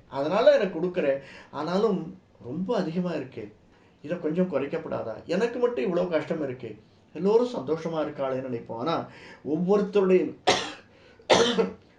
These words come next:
துக்கங்களும் நமக்கு தெரியாது. அடுத்தவருடைய துக்கங்கள்,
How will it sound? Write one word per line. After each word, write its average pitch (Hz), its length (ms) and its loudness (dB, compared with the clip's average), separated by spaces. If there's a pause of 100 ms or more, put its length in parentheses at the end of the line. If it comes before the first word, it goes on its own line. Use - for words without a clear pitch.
(180)
துக்கங்களும் 220 680 2 (220)
நமக்கு 143 400 -6
தெரியாது. 123 440 -6 (120)
அடுத்தவருடைய 151 640 0
துக்கங்கள், 131 560 -4